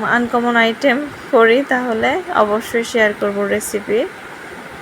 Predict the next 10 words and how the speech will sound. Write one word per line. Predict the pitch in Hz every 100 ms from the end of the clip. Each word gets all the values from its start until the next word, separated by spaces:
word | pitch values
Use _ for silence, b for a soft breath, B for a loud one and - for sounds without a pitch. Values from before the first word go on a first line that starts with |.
| - - - - - - - - - - - - - - - - - - - - - - - - - - - - - - - - -
তো | 285 -
পুরো | 285 269
ভিডিও | 247 247 220 240 233
জুড়ে | 226 226 214 220 214
যে, | 214 214 214 226 220 B
আহ, | 208 214 - - - -
যারা | 226 240 233 226
আমার | 220 233
সাথে | 240 220 226
ছিলেন | - 226 214 226